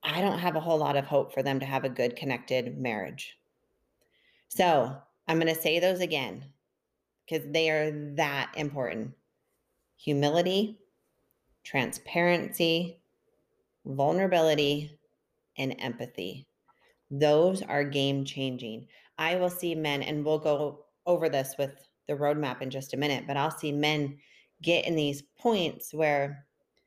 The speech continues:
they are feeling really good about things that they're doing, like having sobriety or not acting out, but there's no humility or there's no transparency.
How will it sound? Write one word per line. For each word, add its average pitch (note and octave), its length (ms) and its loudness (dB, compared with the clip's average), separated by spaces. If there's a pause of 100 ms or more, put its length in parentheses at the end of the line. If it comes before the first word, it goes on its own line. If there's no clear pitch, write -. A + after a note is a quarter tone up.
(300)
they D#3 320 2
are C#3 140 -2
feeling D#3 420 -2
really E3 280 0
good D3+ 320 0
about C3 360 -6
things D3+ 260 -2
that C3+ 160 -6
they're B2+ 160 -6
doing, C3 640 -6 (200)
like A#2+ 200 0
having A#2+ 400 -2
sobriety A#2 800 -2 (640)
or C3+ 140 4
not C3 240 4
acting B2 440 -2
out, F3+ 420 -2 (600)
but E3+ 340 2
there's F3 380 2
no F3 300 2
humility C#3 800 -4 (160)
or D#3+ 540 2
there's E3 240 -2
no E3+ 180 2
transparency. D#3+ 1040 -4